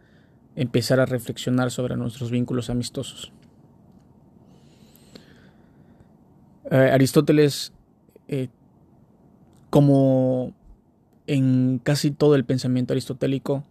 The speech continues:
maneja categorías o clasificaciones. Y en el caso de la amistad tiene una clasificación sobre esta y lo maneja de, de, desde dos vertientes. Uno es, es la amistad imperfecta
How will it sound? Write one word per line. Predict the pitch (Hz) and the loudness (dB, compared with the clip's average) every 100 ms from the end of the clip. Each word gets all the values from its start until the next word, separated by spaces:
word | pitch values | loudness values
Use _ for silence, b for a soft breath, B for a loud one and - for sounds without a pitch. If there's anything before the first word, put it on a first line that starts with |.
| _ _ _ _ _ - | _ _ _ _ _ -2
maneja | 135 131 127 131 | 2 2 2 0
categorías | 127 120 120 120 131 131 127 | -4 -4 -2 0 0 0 -4
o | 135 131 | -10 -8
clasificaciones. | - 123 120 120 127 117 127 117 - - _ _ _ - | -6 -4 -4 -6 -8 -8 -8 -10 -12 -16 _ _ _ -4
Y | 135 127 | 0 2
en | 127 127 | 4 2
el | 123 | 0
caso | 120 143 160 | 0 2 2
de | 147 | 2
la | |
amistad | 139 135 147 135 | 2 0 -2 -2
tiene | - 135 131 131 - _ | -2 -2 0 -4 -8 _
una | 143 131 | -2 -2
clasificación | 135 123 120 113 117 143 131 | -2 -4 -6 -6 -4 -2 -2
sobre | 127 123 | -4 -6
esta | 120 - 165 - _ _ b b b b b b _ | -6 -6 -10 -10 _ _ b b b b b b _
y | 170 | 0
lo | 143 | 2
maneja | 147 156 185 175 | 4 2 2 4
de, | 156 131 - | 4 2 -6
de, | 147 139 131 131 127 127 135 - _ _ - | -2 2 2 2 0 -2 -6 -12 _ _ -2
desde | 139 127 127 | 0 2 4
dos | 135 131 - | 4 2 0
vertientes. | 135 113 127 117 113 - - _ _ _ | -2 -2 -2 -4 -6 -14 -20 _ _ _
Uno | - 139 143 143 | 0 2 4 2
es, | 135 - _ _ _ _ _ _ _ - | 0 -4 _ _ _ _ _ _ _ -10
es | 131 | 0
la | 131 | 2
amistad | 131 120 135 131 | 2 2 -2 -2
imperfecta | 135 131 127 - 143 131 131 | -2 -2 -2 0 -2 -2 -10